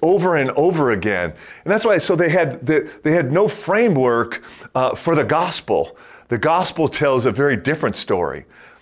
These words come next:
that God is loving. And, and God doesn't need to be appeased, that God appeased himself by sending his son to die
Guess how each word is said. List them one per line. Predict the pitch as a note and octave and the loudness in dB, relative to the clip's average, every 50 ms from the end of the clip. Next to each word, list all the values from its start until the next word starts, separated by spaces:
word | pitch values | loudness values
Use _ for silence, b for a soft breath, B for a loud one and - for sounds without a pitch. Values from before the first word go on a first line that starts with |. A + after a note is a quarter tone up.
| B B - | B B -6
that | A#2+ - - - | -6 -6 -4 -4
God | B2+ C#3 C3+ C3 B2+ A#2 | -2 0 0 0 0 0
is | G#2 F2+ | -2 -2
loving. | G2 F#2 F#2+ G#2 A#2+ C3+ C#3+ G2 G2+ F#2 D#2+ D2+ D#2 D2 - B B B B B B B B _ - | -4 -4 -2 0 0 0 0 0 -2 -4 -4 -6 -12 -18 -20 B B B B B B B B _ -4
And, | C3+ C3 B2+ | -4 -4 -4
and | - B2+ B2+ A#2 G2 | -2 -2 -2 -2 -2
God | C3 C3 C#3+ D#3+ D#3+ | -2 0 0 0 2
doesn't | D3 D3+ C#3+ D3+ C#3+ A2+ | 2 0 0 0 -2 -2
need | A#2+ C3 D3 D3+ B2+ | 0 -2 -2 0 -2
to | B2+ | -2
be | A2+ B2+ B2 A2 | 0 0 0 0
appeased, | F#2 - - - E3+ E3+ C3 G2+ F#2 E2+ - - - B B B B B - | 0 -2 -4 -2 -2 -2 0 -2 -4 -6 -10 -16 -20 B B B B B -4
that | A2 G#2 E2+ | -4 -4 -2
God | F2 A#2+ B2+ C#3 D3+ D3+ D3+ D#3+ D#3 - - | 0 0 0 2 2 2 2 2 0 -2 -4
appeased | A2+ G#2+ - - - - D#3+ D#3+ E3 E3 D3+ - - | -6 -8 -8 -10 -8 -2 0 0 2 0 -2 -4 -6
himself | - A#2+ G#2+ - - - - C#3 A#2+ E2 D2+ E2+ - - B B B B B B - | -8 -8 -8 -8 -6 -2 0 0 2 0 0 -4 -6 -12 B B B B B B -4
by | F#2+ F#2+ | -4 -4
sending | F#2 - - - B2+ A#2+ B2 B2+ A#2+ A#2 G#2+ | -4 -8 -4 -2 -2 0 0 0 -2 -2 -2
his | G2+ F#2+ - | -4 -6 -6
son | - - - A2+ G#2 F2 D#2 E2 F2 B B B B B B B | -8 -4 -2 -2 -2 -2 -6 -10 -14 B B B B B B B
to | - G#2+ F2 | -8 -6 -6
die | D#2+ D#2+ F#2+ G2 G2 F2+ D#2 D2 D2+ D2+ | -4 -4 -2 -2 -2 -2 -2 -4 -8 -10